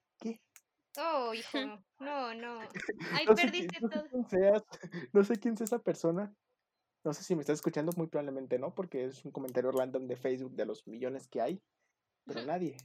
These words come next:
Speaker 1: nadie defiende Cats. Y eso que el director es este vato,
Speaker 3: Ni siquiera
Speaker 1: el que es
Speaker 3: Taylor
Speaker 1: de
Speaker 3: Swift.
Speaker 1: Miserables.
Speaker 2: Ah,
Speaker 1: ¿Cómo se
Speaker 2: exacto.
Speaker 1: llama? El director,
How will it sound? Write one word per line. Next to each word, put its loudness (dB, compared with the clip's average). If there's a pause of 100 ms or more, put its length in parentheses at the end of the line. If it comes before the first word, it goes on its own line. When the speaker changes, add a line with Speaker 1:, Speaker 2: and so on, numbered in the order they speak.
Speaker 1:
nadie 0
defiende -2
Cats. -10 (260)
Y 10
eso 6
que 6
el 6
director 4
es -4 (140)
este 0
vato, 2
Speaker 3:
Ni -6
siquiera 2
Speaker 1:
el -10
que -4
es 0
Speaker 3:
Taylor 0
Speaker 1:
de -
Speaker 3:
Swift. -2
Speaker 1:
Miserables. -2 (600)
Speaker 2:
Ah, -4
Speaker 1:
¿Cómo 4
se 0
Speaker 2:
exacto. 2
Speaker 1:
llama? -2 (1300)
El -6
director, 0